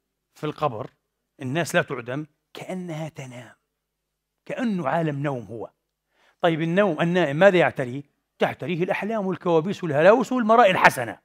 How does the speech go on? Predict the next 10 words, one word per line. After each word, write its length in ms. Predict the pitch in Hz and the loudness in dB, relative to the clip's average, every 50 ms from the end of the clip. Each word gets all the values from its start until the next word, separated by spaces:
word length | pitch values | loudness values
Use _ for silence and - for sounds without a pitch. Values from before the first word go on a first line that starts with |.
| _ _ _ _ _ _ _ _ _ _ _ _ _ _ _ _ _ _ _ _ | _ _ _ _ _ _ _ _ _ _ _ _ _ _ _ _ _ _ _ _
يبدو 420 | 160 170 190 202 180 160 170 175 175 | -2 0 0 0 0 0 0 0 0
أن 160 | 170 160 156 | 0 0 0
المؤمن، 460 | 147 143 143 143 123 120 117 113 117 - _ - | 0 0 -2 -4 -4 -6 -10 -12 -14 -8 _ 6
وعلى 160 | 180 254 330 | 6 6 6
فكرة 280 | 370 415 - 262 202 185 | 4 0 0 4 6 6
هذا 80 | 226 | 6
مش 140 | 233 269 - | 6 6 2
في 40 | - | -2
القبر 300 | 196 - - 170 156 139 | -4 -2 0 0 0 0
والله، 220 | 131 127 123 104 | -2 -4 -6 -8